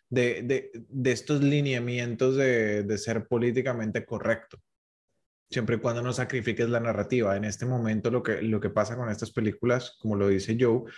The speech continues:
es que al final, mira, son un producto, son un producto de venta y es una máquina de hacer negocios.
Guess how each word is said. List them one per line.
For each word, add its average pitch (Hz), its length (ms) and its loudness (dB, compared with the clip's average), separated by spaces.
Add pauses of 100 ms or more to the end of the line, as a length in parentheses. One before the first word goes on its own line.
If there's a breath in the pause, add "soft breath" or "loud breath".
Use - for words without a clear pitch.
(240 loud breath)
es - 80 -4
que - 240 -2 (180)
al 156 140 4
final, 143 260 4
mira, 143 220 6
son 127 160 0
un 135 140 2
producto, 160 400 6
son 151 160 0
un 143 100 0
producto 147 400 4
de 131 80 6
venta 120 300 2
y - 20 2
es 127 120 -4
una 123 100 -8
máquina 127 300 -4
de 120 80 0
hacer 98 200 -4
negocios. - 640 -8